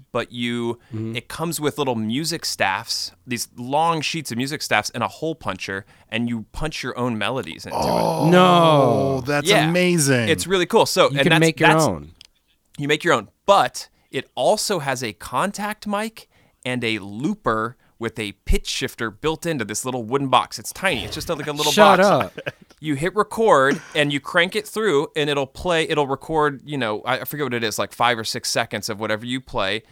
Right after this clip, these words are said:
Speaker 1: and then it's got a
Speaker 2: Whoa.
Speaker 1: playback button that either goes one shot or it loops whatever you just did, and it's got a knob on it. This is the coolest thing. If you have the knob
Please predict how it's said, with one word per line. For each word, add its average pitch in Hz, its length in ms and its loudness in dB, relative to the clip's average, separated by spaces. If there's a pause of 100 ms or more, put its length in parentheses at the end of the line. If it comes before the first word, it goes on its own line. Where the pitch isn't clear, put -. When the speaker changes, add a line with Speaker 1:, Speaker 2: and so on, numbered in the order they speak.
(400)
Speaker 1:
and 127 220 -4
then 123 180 0
it's 110 120 -4
got 120 120 0
a 107 40 0
Speaker 2:
Whoa. 95 80 -4
Speaker 1:
playback 135 440 -2
button 104 420 -6
that 120 180 -2
either 127 240 -4
goes 113 320 -2
one 131 240 0
shot 170 420 0
or 120 160 0
it 90 80 -4
loops 127 380 -8
whatever 110 260 -4
you 107 100 -6
just 101 260 -6
did, 107 280 -4 (480)
and 127 100 -4
it's 123 140 -6
got 135 180 0
a 120 140 0
knob 170 560 2
on 123 260 2
it. 120 160 0
This 156 140 -8
is 170 140 -8
the 131 80 -6
coolest 202 400 -4
thing. 107 260 -4 (320)
If 131 220 -8
you 127 100 -6
have 135 200 -2
the 131 60 -4
knob 123 320 2